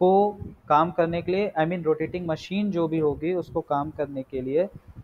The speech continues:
इन दोनों तरह की एनर्जी को, की ज़रूरत पड़ेगी, that is magnetic energy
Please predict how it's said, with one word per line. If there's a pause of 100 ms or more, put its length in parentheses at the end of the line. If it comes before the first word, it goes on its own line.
इन
दोनों
तरह
की
एनर्जी
को, (840)
की
ज़रूरत
पड़ेगी,
that
is (120)
magnetic
energy